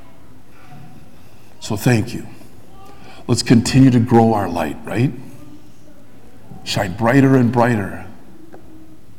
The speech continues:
to be that convincing light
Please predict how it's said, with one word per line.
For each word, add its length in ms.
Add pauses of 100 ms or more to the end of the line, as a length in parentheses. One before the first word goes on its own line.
(360)
to 100
be 120
that 280
convincing 880
light 420